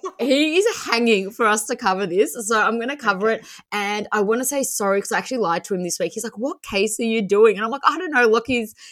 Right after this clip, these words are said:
Speaker 2: covering something 'cause I haven't had time to do a case this week, but I wanted to surprise him." So hopefully it's worth it.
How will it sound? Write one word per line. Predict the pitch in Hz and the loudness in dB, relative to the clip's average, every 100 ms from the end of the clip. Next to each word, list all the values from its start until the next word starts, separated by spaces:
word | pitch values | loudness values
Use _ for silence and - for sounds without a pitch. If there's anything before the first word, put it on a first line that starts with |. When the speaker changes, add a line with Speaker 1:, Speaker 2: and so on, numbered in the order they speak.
| - | -6
Speaker 2:
covering | 285 226 254 254 | 0 4 6 4
something | 233 262 - 247 | 2 -2 0 -2
'cause | 269 | 0
I | 269 | 0
haven't | 240 240 | 0 0
had | 247 | -2
time | 262 220 208 | -2 0 0
to | 220 | 0
do | 233 | -2
a | 226 | 0
case | 269 208 233 | 0 0 0
this | 247 247 | -2 0
week, | 220 226 | 2 2
but | 247 - _ - - | 0 -4 _ -18 0
I | 220 | 4
wanted | 220 240 240 | 4 4 0
to | |
surprise | 285 311 - 240 214 214 | 0 -2 -2 4 6 4
him." | 185 | 2
So | 185 226 | -2 0
hopefully | - 214 - 254 262 247 | 0 -2 -2 -2 0 0
it's | 226 | -2
worth | 196 175 165 208 | -4 -4 -4 -4
it. | 339 | -4